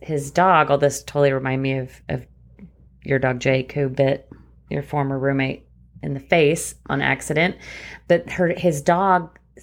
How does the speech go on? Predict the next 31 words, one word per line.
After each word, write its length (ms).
nipped, 440
he 160
bit 360
this 180
girl 460
in 140
the 60
nose, 640
and 400
she 160
had 160
to 60
go 680
to 100
the 260
emergency 480
room, 340
and 100
she 80
was 160
fine. 400
She 100
was 120
understanding. 480
She 100
wasn't 180
mad 100
at 80
the 40
dog, 360
but 180